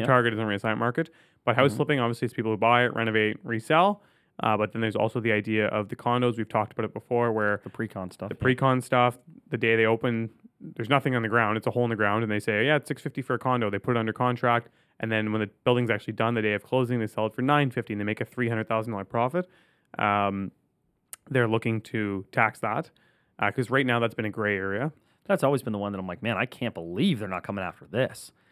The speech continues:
Speaker 1: Y-,
Speaker 2: Like,
Speaker 1: 'cause
Speaker 2: those are only, only relevant in the two biggest markets, which are the ones people are most concerned about.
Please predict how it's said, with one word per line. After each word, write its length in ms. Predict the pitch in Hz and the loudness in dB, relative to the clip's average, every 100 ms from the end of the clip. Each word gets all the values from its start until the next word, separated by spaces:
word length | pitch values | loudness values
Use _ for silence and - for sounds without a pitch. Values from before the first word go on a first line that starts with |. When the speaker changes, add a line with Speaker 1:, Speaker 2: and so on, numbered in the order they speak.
| - | -14
Speaker 1:
Y-, 100 | - | -4
Speaker 2:
Like, 100 | 117 | 0
Speaker 1:
'cause 80 | 117 | 4
Speaker 2:
those 160 | 151 147 | 4 4
are 100 | 147 | 4
only, 320 | 165 214 196 | 4 4 2
only 220 | 151 170 165 | 2 0 2
relevant 320 | 160 156 135 | 2 2 0
in 120 | 135 | -2
the 60 | 127 | -2
two 160 | - 151 | 0 0
biggest 280 | 139 139 | 0 -2
markets, 320 | 117 95 127 - | -4 -2 -4 -4
which 140 | 107 | -4
are 40 | 110 | -4
the 80 | |
ones 220 | 107 110 - | -2 -4 -4
people 200 | 104 101 | -4 -2
are 40 | |
most 240 | 104 107 | -2 -2
concerned 360 | - 113 107 98 | -4 -8 -6 -8
about. 320 | 92 85 147 | -8 -6 -8